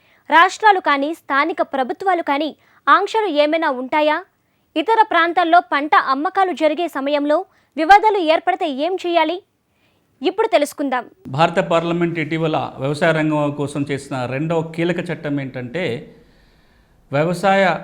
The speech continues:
Speaker 2: ఉత్పత్తులని, రైతులు పండించిన తమ పంటని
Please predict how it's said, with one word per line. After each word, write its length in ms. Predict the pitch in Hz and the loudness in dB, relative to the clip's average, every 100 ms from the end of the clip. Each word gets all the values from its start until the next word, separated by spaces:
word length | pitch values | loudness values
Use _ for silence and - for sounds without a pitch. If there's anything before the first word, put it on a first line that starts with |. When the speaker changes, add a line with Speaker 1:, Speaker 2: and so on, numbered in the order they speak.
| - - | -10 -10
Speaker 2:
ఉత్పత్తులని, 680 | 147 - 160 160 139 120 120 - | -6 -2 -2 -2 -4 -4 -10 -8
రైతులు 400 | 131 160 180 202 | -2 0 0 -2
పండించిన 500 | 190 170 170 170 170 | 0 -2 0 -2 -2
తమ 220 | 160 143 | -4 -4
పంటని 640 | 143 147 156 175 151 151 | -2 -2 -2 -2 -2 -4